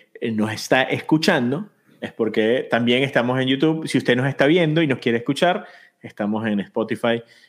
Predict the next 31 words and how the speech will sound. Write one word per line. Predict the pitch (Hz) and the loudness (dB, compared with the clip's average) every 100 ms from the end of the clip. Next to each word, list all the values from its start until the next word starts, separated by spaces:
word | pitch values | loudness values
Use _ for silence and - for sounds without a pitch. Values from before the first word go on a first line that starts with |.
| _ | _
y | 110 110 110 - | 0 0 0 -2
en | 104 104 104 - | 0 0 0 -2
Apple | 98 95 | -2 -2
Podcast. | 90 80 - 87 | -4 -8 -6 -8
Así | 98 107 | -6 -6
que | 104 117 113 107 101 | 0 2 4 2 2
pendientes | 120 127 143 151 | 2 2 2 2
de | |
las | 139 | 0
próximas | - 131 143 135 | 0 -2 0 0
semanas, | 143 175 185 175 | 2 2 2 2
pendientes | 151 127 123 139 135 - - - _ | 2 0 2 0 0 -10 -20 -20 _
del | 107 113 101 | -2 0 0
Twitter | 110 123 | 0 0
de | 123 | 2
Carlitos, | 110 135 151 131 | 2 0 2 2
arroba | 123 120 | 2 2
Carlitos | 117 107 117 | 0 -2 0
Suárez, | 165 160 156 - | 0 2 -2 -4
de | 117 117 120 117 | 0 2 2 2
El | 110 | 0
Extra | 110 113 | -2 0
Base, | 131 135 | 0 2
arroba | 120 117 123 127 120 | 0 2 4 4 2
El | |
Extra | 123 135 | 0 2
Base, | 143 - | 0 0
que | 135 | 0
por | - | -2
cierto | - 190 143 127 | 2 2 2 0
también | 117 135 170 151 | 2 2 2 0